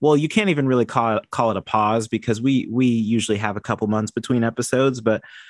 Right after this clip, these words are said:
I've kinda had to, like, step back from it just because I've been really busy this last couple of months in particular with,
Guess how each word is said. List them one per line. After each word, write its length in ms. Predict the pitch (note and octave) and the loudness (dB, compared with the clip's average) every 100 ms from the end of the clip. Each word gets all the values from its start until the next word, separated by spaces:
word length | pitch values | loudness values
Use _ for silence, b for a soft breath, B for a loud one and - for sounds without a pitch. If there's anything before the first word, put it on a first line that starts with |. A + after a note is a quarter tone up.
| B B | B B
I've 260 | D#3+ E3+ - | -2 -2 -2
kinda 280 | F3+ F#3+ D#3+ | 0 2 2
had 260 | D3 C3+ | 0 0
to, 140 | C3 A#2 | 2 2
like, 200 | A2 - | 0 -4
step 320 | - B2+ - _ | -2 -2 -2 _
back 360 | A#2 A2 A2+ A#2+ | -2 2 2 2
from 200 | - C#3 | 0 0
it 80 | C#3 | -2
just 220 | B2+ - | -4 -2
because 320 | B2 - A#2 | -2 0 0
I've 260 | A#2 A2+ G#2 | 2 0 2
been 200 | A2+ G#2 | 0 2
really 260 | A2+ A2 | 2 4
busy 580 | G2 A2 G2+ G#2+ G2+ G#2 _ _ _ _ - | 4 2 0 0 -2 -4 _ _ _ _ -4
this 220 | A#2 - | -4 0
last 500 | A#2 A2 A2 - - - - - | 0 0 -2 -6 -14 -20 -18 -4
couple 300 | C#3 B2+ B2 | -2 2 0
of 80 | |
months 300 | G#2+ A2 A2 | 2 0 0
in 80 | A#2+ | 0
particular 680 | A2 G#2 A#2 - A#2 A#2+ A#2+ | -2 0 -4 -2 0 2 2
with, 320 | G#2+ G2 - | 2 -2 -4